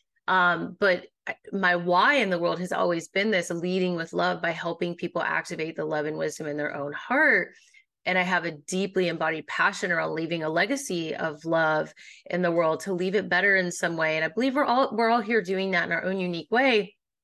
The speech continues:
But it was, "How do we do that?" And about a week ago, it really downloaded through me is,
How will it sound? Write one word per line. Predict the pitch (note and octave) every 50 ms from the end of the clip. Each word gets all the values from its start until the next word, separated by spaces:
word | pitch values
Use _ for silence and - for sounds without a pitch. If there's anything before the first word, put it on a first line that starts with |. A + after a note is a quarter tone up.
| _ _ _ _ _ _ _ _ _ _ -
But | - F3+ A3 G#3
it | G3+
was, | G#3 G3+ G3+
"How | - - - A3 G#3+ A3
do | A3+ A#3+
we | B3 A#3 G#3
do | E3+ G3+ G3+ A3+
that?" | C4 A3+ F#3 E3+ D#3+ D#3 - - - - - - - _ -
And | F3+ G3
about | F#3+ G#3 G#3 G3+
a | G#3
week | G3 G#3 A3 A3 -
ago, | A#3+ F#3+ F#3+ F3+ F3
it | F3
really | F3 F3+ F3+ F3 E3+
downloaded | E3 F3+ E3 E3+ F#3 F#3 F#3 E3+ E3+ E3+ - _ _ _ _ -
through | - F3 F#3 G3 G3+ A3+ B3+
me | B3+ A#3+ G#3 F#3+ F3+
is, | E3+ E3 E3 E3 -